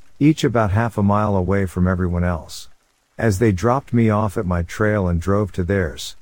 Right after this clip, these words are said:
I felt as if something strange was happening.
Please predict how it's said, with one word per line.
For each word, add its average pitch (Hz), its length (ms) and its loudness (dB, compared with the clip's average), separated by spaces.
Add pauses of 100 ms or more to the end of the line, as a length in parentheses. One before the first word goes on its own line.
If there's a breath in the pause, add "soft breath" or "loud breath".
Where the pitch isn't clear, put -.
(140)
I 117 100 0
felt 151 340 -2
as 110 140 -2
if 104 100 0
something 95 400 0
strange 113 460 0
was 85 160 -6
happening. 82 460 -4